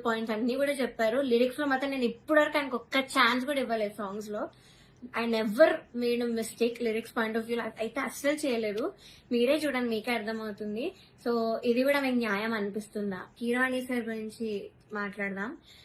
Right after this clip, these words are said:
Of course నాకు చాలా హేట్ వస్తుంది దీనికి మాత్రం, and I'm ready for it because I don't care. ఆ, personally నాకైతే నెగటివ్ కామెంట్స్ రాలేదు ఆయన దగ్గర నుంచి, but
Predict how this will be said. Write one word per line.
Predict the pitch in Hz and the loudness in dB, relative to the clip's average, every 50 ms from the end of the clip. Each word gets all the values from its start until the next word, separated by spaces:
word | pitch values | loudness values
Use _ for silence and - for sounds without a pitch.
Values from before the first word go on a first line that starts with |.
| - - 233 | -6 -2 -2
Of | 254 | 0
course | 254 294 294 294 294 | 2 2 2 4 2
నాకు | 277 262 254 | 0 -2 -2
చాలా | - 254 240 226 226 233 254 277 | 0 2 4 4 4 4 4 2
హేట్ | 285 262 254 254 254 254 254 262 | 2 0 0 0 2 2 2 2
వస్తుంది | 269 233 240 - - 240 233 233 226 | 0 -2 -4 -4 -6 -4 -2 -2 -2
దీనికి | 220 220 226 220 226 | -2 -2 -4 -4 -4
మాత్రం, | 220 220 208 202 202 214 233 254 277 277 - - 220 | -4 -4 -4 -6 -6 -6 -6 -6 -6 -8 -8 -8 -8
and | 220 220 214 | -6 -6 -4
I'm | 214 220 220 214 214 | -2 -2 0 0 0
ready | 214 208 226 254 | 0 2 0 0
for | 277 269 277 247 240 | 0 0 -2 -2 0
it | 269 302 302 - - 240 | -2 -2 -4 -6 -8 -6
because | 233 220 220 214 220 208 | -6 -6 -6 -6 -6 -6
I | 196 202 | -4 -4
don't | 202 202 214 220 202 - 208 | -4 -6 -6 -8 -8 -6 -6
care. | 196 190 269 285 - - - - - - - - - - _ - | -6 -6 -6 -10 -14 -18 -20 -20 -20 -20 -20 -20 -20 -16 _ -4
ఆ, | 220 202 196 196 196 - 233 | -2 0 0 -2 -2 0 0
personally | 233 240 262 254 311 302 311 330 339 | 0 2 0 0 0 -2 0 2 2
నాకైతే | 302 269 262 269 277 285 277 320 311 | 4 4 4 4 0 -2 -2 0 0
నెగటివ్ | 294 262 240 247 240 277 277 262 | 0 0 0 2 2 2 0 0
కామెంట్స్ | - 262 247 240 240 247 247 - | 0 -2 0 0 -2 -2 -2 0
రాలేదు | 233 214 208 208 214 208 202 | 0 0 0 -2 -2 -4 -4
ఆయన | 202 196 196 | -6 -6 -6
దగ్గర | 196 190 208 196 | -6 -6 -4 -4
నుంచి, | 196 196 196 196 - 330 | -4 -4 -6 -6 -6 -4
but | 330 359 349 | -4 -4 -4